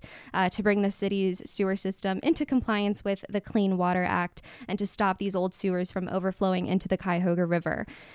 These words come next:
And the biggest project is to finish a mile-long can-, Ohio Canal interceptor tunnel, which was supposed to be completed by the end of twenty eighteen.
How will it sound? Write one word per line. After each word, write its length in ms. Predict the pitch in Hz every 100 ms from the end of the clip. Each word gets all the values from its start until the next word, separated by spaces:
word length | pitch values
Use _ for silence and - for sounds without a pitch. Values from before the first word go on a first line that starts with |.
| -
And 220 | - 220 214
the 40 |
biggest 460 | 208 269 359 403 -
project 640 | 240 185 185 180 226 - -
is 240 | 196 190
to 100 | -
finish 380 | 202 196 202 - -
a 100 | 185
mile-long 1000 | 190 202 233 330 311 214 180 170 180 190 - -
can-, 220 | - 240 - -
Ohio 380 | 240 247 254 285
Canal 480 | 277 233 185 180 -
interceptor 560 | 214 240 269 214 196 190
tunnel, 400 | - 170 180 247
which 260 | 208 208 -
was 160 | 208
supposed 480 | - 208 - 359 -
to 40 | 240
be 140 | 226
completed 580 | - 226 208 202 190 185
by 160 | 180
the 120 | 190 196
end 160 | 190
of 80 | 180
twenty 340 | - 214 214 -
eighteen. 640 | 185 - - 190 156 -